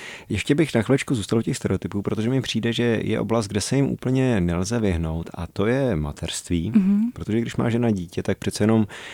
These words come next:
Speaker 1: většinu, aspoň po nějakou tu minimální dobu s ním zůstává ona doma sama. A to je doba, kdy se vypraví opravdu dovod téměř té absolutní závislosti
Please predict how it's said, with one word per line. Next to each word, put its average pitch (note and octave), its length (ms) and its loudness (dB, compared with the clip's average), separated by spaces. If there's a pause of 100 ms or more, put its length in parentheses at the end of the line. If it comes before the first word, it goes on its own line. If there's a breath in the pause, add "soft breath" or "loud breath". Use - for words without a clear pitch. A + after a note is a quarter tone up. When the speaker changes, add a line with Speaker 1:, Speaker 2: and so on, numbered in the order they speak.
(120)
Speaker 1:
většinu, G#2 600 2 (240)
aspoň - 400 2 (180)
po B2 100 0
nějakou B2 240 2
tu - 140 -4
minimální A2 420 4
dobu G2 200 2
s - 100 -4
ním G2+ 120 2
zůstává G2+ 760 0
ona F#2+ 280 2
doma G2 280 0
sama. E2+ 360 -4 (320 loud breath)
A F#2+ 100 -6
to - 100 2
je C#3 160 6
doba, G2 280 2
kdy G#2 160 0
se A2+ 180 -2
vypraví G2+ 680 2
opravdu G2+ 540 -2
dovod F#2 440 2
téměř F#2+ 360 0
té G#2+ 140 -2
absolutní F#2+ 580 -2
závislosti F2+ 920 -2